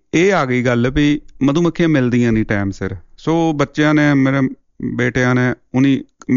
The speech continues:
ਉਹਨੇ ਵੀ ਕੋਰਸ ਕੀਤਾ ਹੋਇਆ, ਮੈਂ ਵੀ ਕੋਰਸ ਕੀਤਾ ਹੋਇਆ, ਸਕਿੱਲ ਅੱਪ ਕੀਤਾ ਹੋਇਆ। ਅਸੀਂ ਆਪਣੀਆਂ ਮੱਖੀਆਂ ਆਪ ਵੀ ਰੱਖਦੇ ਆ, ਸਾਡੇ ਆਪਣੇ ਦੋ ਢਾਈ ਸੌ ਡੱਬਾ ਹੈਗਾ ਹੁਣ, ਤੇ ਅਸੀਂ, ਅਹ,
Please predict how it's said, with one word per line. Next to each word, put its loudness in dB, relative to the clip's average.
ਉਹਨੇ 2
ਵੀ -2
ਕੋਰਸ -2
ਕੀਤਾ -2
ਹੋਇਆ, 2
ਮੈਂ 2
ਵੀ 2
ਕੋਰਸ -2
ਕੀਤਾ -4
ਹੋਇਆ, 0
ਸਕਿੱਲ -2
ਅੱਪ -10
ਕੀਤਾ -6
ਹੋਇਆ। 0
ਅਸੀਂ 0
ਆਪਣੀਆਂ 0
ਮੱਖੀਆਂ 0
ਆਪ -2
ਵੀ 0
ਰੱਖਦੇ -2
ਆ, -2
ਸਾਡੇ -2
ਆਪਣੇ 0
ਦੋ 0
ਢਾਈ -2
ਸੌ -2
ਡੱਬਾ -2
ਹੈਗਾ 0
ਹੁਣ, 0
ਤੇ 2
ਅਸੀਂ, 0
ਅਹ, -4